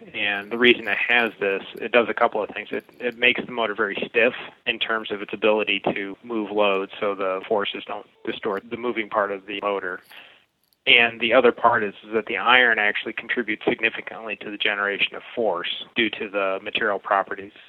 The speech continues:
something that's called ferromagnetism that has to do with the ability for a magnetic field to generate a greater magnetic field or an additive magnetic field due to the domains within the iron itself. The U-channel motor,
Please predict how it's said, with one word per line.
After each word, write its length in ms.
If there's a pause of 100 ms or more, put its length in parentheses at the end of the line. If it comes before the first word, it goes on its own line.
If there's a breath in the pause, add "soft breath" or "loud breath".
(120)
something 320
that's 320
called 240
ferromagnetism 920
that 120
has 220
to 100
do 80
with 380
the 160
ability 440 (120)
for 320 (560 loud breath)
a 80
magnetic 480
field 400
to 400
generate 560
a 100
greater 380
magnetic 520
field 240
or 240
an 100
additive 480
magnetic 500
field 220
due 160
to 160
the 260
domains 420 (160)
within 280
the 340 (200)
iron 320
itself. 500 (320)
The 80
U-channel 460
motor, 460